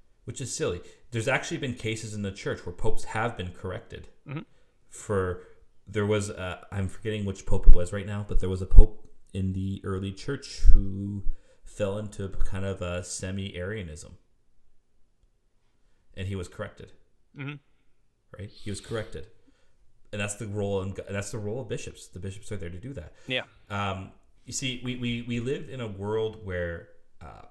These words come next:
Speaker 1: presi-, where presidents and prime ministers and political figures and superstars,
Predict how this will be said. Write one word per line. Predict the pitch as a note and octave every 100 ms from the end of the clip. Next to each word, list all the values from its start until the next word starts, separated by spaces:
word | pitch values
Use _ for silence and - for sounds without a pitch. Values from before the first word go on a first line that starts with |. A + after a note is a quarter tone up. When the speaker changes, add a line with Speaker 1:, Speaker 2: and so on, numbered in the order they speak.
| - -
Speaker 1:
presi-, | - A#2+ A2 A2+ F#2 - - - - - -
where | G2
presidents | - - A#2 A#2+ A#2+ A#2+ - -
and | F#2+ F2
prime | - F2+ F#2
ministers | G2+ A#2 A2 - A#2+ A#2 A2+ A2
and | - F2+ -
political | A2 A2 G#2+ F#2+
figures | - A#2+ A#2 A#2+ A2+ A#2 G2
and | E2
superstars, | - B2+ B2+ - A#2+ A2 A#2+